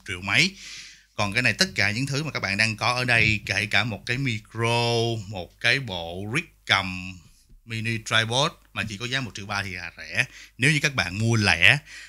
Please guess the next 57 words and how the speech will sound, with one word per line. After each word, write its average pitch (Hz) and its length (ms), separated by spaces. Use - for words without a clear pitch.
thì 104 160
thí 143 140
dụ 95 160
như 110 300
cái 127 140
mic 170 200
này 95 160
nó 104 80
sẽ 104 120
có 123 140
giá 120 280
cho 127 140
các 131 100
bạn 87 200
khoảng 87 260
sáu 113 240
bảy 101 160
trăm 104 200
ngàn. 92 240
Bộ 95 200
mini 113 280
tripod 120 440
này 104 160
sẽ 107 120
tốn 120 320
của 147 80
bạn 98 200
cũng 110 120
khoảng 104 180
sáu 120 180
bảy 95 140
trăm 104 140
ngàn 95 140
là 95 60
một 92 160
triệu 87 140
tư 110 220
rồi. 101 260
Chưa 117 160
tính 131 440
kể 95 280
cả 98 260
cái 117 120
rig 151 140
này 104 240
thì 101 100
nó 113 140
sẽ 120 140
rơi 113 180
vào 98 100
khoảng 92 200
tầm 95 160
hơn 110 200
hai 110 280
triệu 85 180
một - 180
tí. 143 200